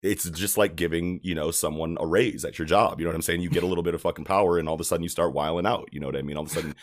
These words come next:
the, the timid dude in the back of your fucking, you know, job that never fucking said anything to anyone gets a promotion. Now he's shouting at fucking everybody and telling everyone what to do and fi-, and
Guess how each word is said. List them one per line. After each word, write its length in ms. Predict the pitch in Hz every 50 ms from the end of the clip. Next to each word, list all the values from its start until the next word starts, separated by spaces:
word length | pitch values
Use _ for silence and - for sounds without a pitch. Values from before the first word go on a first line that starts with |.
| - -
the, 100 | - 95
the 120 | 90 87 98
timid 380 | - - 113 123 123 104 85
dude 200 | 82 92 92 92
in 100 | 90 85
the 80 | 85 82
back 260 | 76 87 90 92 - 98
of 60 | 92
your 100 | 87 85
fucking, 460 | - 98 90 - - 85 80 80 - _ _ _ _ _
you 100 | - 95 87
know, 300 | 82 80 80 80 - - - 80
job 520 | - - 87 104 101 80 76 73 87 - _ _ _ _ -
that 140 | 87 87 82
never 260 | 90 92 95 98 95
fucking 240 | - 98 90 95 87
said 140 | - 101
anything 240 | 98 92 87 95 87
to 40 | 85
anyone 280 | 90 107 107 87 82 82
gets 160 | 85 82 -
a 40 | -
promotion. 360 | 85 82 95 104 - 87 80
Now 160 | 80 85 82
he's 100 | 101 98
shouting 400 | - - - - 95 107 - 95
at 100 | 95 -
fucking 280 | - 98 92 - 90 92
everybody 420 | 113 - - 76 - 80 87 87
and 80 | 85 82
telling 220 | - 98 98 92
everyone 260 | 90 92 90 90 87
what 140 | 87 87 -
to 80 | - 80
do 220 | 82 87 101 101
and 120 | 85 73
fi-, 160 | - - 80 80 - - - -
and 160 | 92 90 82